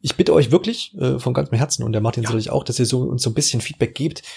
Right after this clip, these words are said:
Speaker 1: Wünscht ihr euch vielleicht noch mehr Rubriken? Haben wir uns viel zu lange bei den News aufgehalten? Sollen wir da weniger drüber sprechen? Sollen wir mehr über Spiele sprechen? Müssen wir also mehr spielen, um mehr über Spiele zu
Speaker 2: <laughs>
Speaker 1: sprechen?
Speaker 2: Genau, müssen wir noch
Speaker 1: zu
Speaker 2: mehr
Speaker 1: können?
Speaker 2: spielen. <laughs>
Speaker 1: Oder hat's genauso gepasst? Oder habt ihr vielleicht Ideen für weitere Rubriken? Wollt ihr vielleicht noch aus anderen, ähm, Ecken was erfahren,
Speaker 2: Ja.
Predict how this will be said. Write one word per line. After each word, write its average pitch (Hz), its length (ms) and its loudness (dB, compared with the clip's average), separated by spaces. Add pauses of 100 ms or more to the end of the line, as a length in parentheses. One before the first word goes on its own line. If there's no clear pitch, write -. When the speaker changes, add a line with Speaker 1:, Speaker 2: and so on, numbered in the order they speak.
(140)
Speaker 1:
Wünscht 135 340 4
ihr 120 80 6
euch 104 380 2
vielleicht 101 360 0
noch 101 120 -4
mehr 117 160 4
Rubriken? - 480 -2
Haben 117 100 2
wir 143 120 4
uns 123 180 0
viel 165 140 4
zu 143 100 0
lange 139 460 0
bei 123 80 4
den 120 140 4
News 156 220 4
aufgehalten? 98 680 0 (180)
Sollen 107 160 -2
wir 104 60 0
da 101 100 2
weniger 120 260 2
drüber 127 280 0
sprechen? 127 300 -2
Sollen 110 120 2
wir 104 80 4
mehr 107 120 4
über 101 100 0
Spiele 160 260 -2
sprechen? 175 420 -2 (500)
Müssen 127 220 4
wir 123 80 2
also 113 200 4
mehr 117 160 4
spielen, 151 360 0
um 123 120 -4
mehr 120 140 0
über 110 100 -2
Spiele 139 220 -4
zu - 100 -2
Speaker 2:
<laughs> - 60 2
Speaker 1:
sprechen? 165 320 2
Speaker 2:
Genau, 175 180 4
müssen 135 240 0
wir 113 60 0
noch 120 80 0
Speaker 1:
zu 123 40 0
Speaker 2:
mehr 139 80 -2
Speaker 1:
können? 131 160 0 (220)
Speaker 2:
spielen. - 420 -8
<laughs> - 60 -20 (500)
Speaker 1:
Oder 139 440 4
hat's - 320 0
genauso 110 340 2
gepasst? 113 480 0
Oder 127 360 4
habt - 200 -4
ihr 127 80 2
vielleicht - 240 0
Ideen 117 280 0
für 101 140 0
weitere 107 360 2
Rubriken? 104 500 -2
Wollt 107 160 4
ihr 107 80 0
vielleicht 104 300 0
noch 107 80 -4
aus 104 180 -2
anderen, 104 420 -2
ähm, 101 360 -2
Ecken 113 320 0
was 110 140 4
erfahren, 143 580 2
Speaker 2:
Ja. - 60 -18